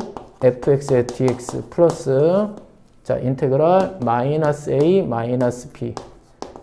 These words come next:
에프엑스의 디엑스. 요번엔 이게 빵이면, 자, 그래서 여기서 니네가 이렇게 봐야지. 그지? 응, 요렇게.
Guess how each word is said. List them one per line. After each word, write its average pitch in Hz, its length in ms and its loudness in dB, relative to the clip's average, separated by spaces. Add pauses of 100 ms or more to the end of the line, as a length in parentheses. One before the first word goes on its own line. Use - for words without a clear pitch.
(640)
에프엑스의 127 760 -2
디엑스. - 480 -6 (160)
요번엔 196 580 6
이게 202 680 6
빵이면, 160 580 4 (600)
자, - 100 -2
그래서 143 180 2
여기서 147 300 4
니네가 131 360 2
이렇게 139 300 -2
봐야지. 120 440 -4 (2000)
그지? 139 360 -2 (220)
응, 113 260 -8
요렇게. 117 320 -4